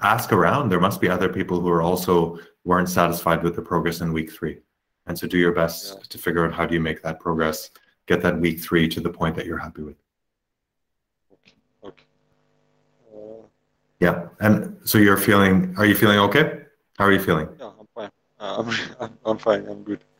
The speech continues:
Speaker 2: Yeah.
Speaker 1: Good. Okay. All right. We'll go to Kate. Kate's put her hand up.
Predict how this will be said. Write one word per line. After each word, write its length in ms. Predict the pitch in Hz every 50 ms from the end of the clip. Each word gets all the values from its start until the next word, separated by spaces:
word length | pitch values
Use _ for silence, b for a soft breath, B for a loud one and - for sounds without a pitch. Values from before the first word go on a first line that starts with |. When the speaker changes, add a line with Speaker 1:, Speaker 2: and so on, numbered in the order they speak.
| _ _ b b b b b b b _ _ _ _ _ _ _ _ -
Speaker 2:
Yeah. 80 | 104 104 - _ _ _ _ _ -
Speaker 1:
Good. 280 | 87 82 - - - - _ _ -
Okay. 240 | - 107 - 175 175 - - - _ _ _ _ _ _
All 100 | 98 107 120
right. 160 | 131 135 101
We'll 120 | 101 104
go 100 | 113 117
to 80 | 113 110
Kate. 400 | 113 - 113 113 - - - - -
Kate's 340 | - 107 104 101 - - -
put 140 | - 104
her 100 | 92 87
hand 180 | 87 92 98 113
up. 280 | 135 - - - -